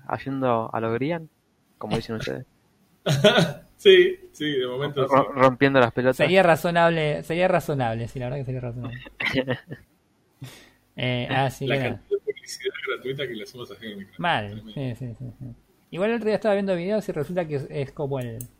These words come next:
Speaker 3: como el servidor más, más popular en este momento, así que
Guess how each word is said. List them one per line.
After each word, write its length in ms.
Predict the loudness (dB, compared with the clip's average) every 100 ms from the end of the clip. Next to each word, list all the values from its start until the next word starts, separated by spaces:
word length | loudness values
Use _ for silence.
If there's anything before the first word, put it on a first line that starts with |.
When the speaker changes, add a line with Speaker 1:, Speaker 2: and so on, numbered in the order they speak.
| _ _ _ _ _ _ _
Speaker 3:
como 300 | -6 -4 -4
el 600 | -6 -6 -8 -10 -12 -14
servidor 460 | -8 -4 -2 -2 -2
más, 480 | -4 -8 -10 -20 _ _
más 180 | -6 -4
popular 380 | -4 -2 -2 -2
en 100 | -4
este 160 | -10 -10
momento, 360 | -8 -10 -12
así 160 | -16 -14
que 160 | -14